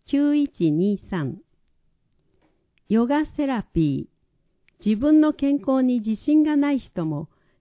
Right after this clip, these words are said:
健康になれる呼吸法や、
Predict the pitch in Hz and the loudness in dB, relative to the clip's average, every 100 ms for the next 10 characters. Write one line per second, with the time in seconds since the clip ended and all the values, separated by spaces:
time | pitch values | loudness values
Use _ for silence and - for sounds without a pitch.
0 | _ 220 262 285 277 269 269 254 240 226 | _ -2 0 0 2 2 2 2 0 -2
1 | 269 220 170 - 160 - 233 247 226 226 | -2 -2 -4 -4 -6 -4 -2 -2 -2 -4
2 | 214 202 196 | -2 -4 -6